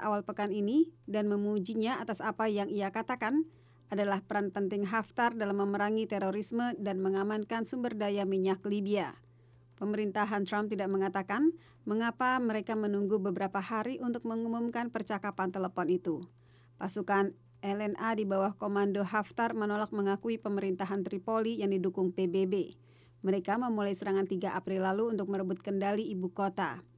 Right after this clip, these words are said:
P B B telah menyerukan gencatan senjata. Secara geografis, L N A menguasai bagian timur dan pemerintah Tripoli menguasai bagian barat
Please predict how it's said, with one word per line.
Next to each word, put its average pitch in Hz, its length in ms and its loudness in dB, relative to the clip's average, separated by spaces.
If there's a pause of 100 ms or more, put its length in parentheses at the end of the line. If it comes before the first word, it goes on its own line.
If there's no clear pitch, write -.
(300)
P 190 80 -2
B 190 160 2
B 214 160 4
telah 208 240 -2
menyerukan 247 640 0
gencatan 175 560 0
senjata. 175 640 0 (480)
Secara 190 400 -2
geografis, 185 880 0
L 254 160 -2
N 254 160 -4
A 262 80 -2
menguasai 220 560 0
bagian 190 320 2
timur 214 480 -2
dan 180 240 0
pemerintah 190 480 -2
Tripoli 226 560 -2
menguasai 208 640 2
bagian 180 480 2
barat 185 320 0